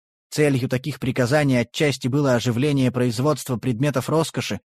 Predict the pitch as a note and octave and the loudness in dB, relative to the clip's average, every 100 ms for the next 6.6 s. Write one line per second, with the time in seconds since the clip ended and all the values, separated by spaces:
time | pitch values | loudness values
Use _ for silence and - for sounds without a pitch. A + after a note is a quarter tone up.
0 | _ - C3+ C#3 B2+ - C#3 D3+ F3 - | _ -6 0 2 2 2 0 0 -2 0
1 | C3 B2 G#2+ - F3+ G3+ D#3 - _ - | -2 0 -2 -2 0 0 -2 -4 _ -2
2 | A#2+ E3+ F3+ - - B2 - _ - D#3+ | 0 0 -2 -4 -2 -2 -4 _ -4 0
3 | G#3 E3 D#3 C3 G#2+ D3 F3+ C3+ - - | 2 2 2 2 0 0 2 2 0 -2
4 | B2 D3+ D#3+ A#2 A2+ G2+ G2 E3 F#3 C#3+ | 0 2 0 -2 -2 -4 0 0 2 0
5 | A2 - _ - C#3 A#2 D3+ D3 C#3 C#3 | -2 -6 _ -6 -4 -2 -2 -2 -2 -4
6 | - D#3 D3+ B2 F#2 | -2 0 2 0 -4